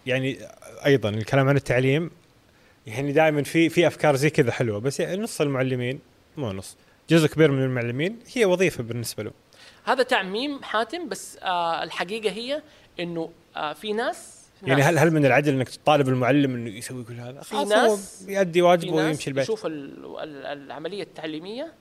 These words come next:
Speaker 2: وظيفة، وفي ناس يشوفوها رسالة. أرجوك، أنا آسف،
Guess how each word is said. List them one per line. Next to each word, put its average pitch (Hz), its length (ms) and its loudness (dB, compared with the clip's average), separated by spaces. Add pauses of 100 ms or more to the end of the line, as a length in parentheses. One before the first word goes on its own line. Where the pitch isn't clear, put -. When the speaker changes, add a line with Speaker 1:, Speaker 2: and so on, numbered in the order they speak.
(340)
Speaker 2:
وظيفة، 165 360 -4 (1700)
وفي 214 240 -4
ناس 254 240 -4
يشوفوها 180 280 -4
رسالة. 123 340 -8 (1600)
أرجوك، - 640 -16
أنا 151 260 -6
آسف، - 180 -16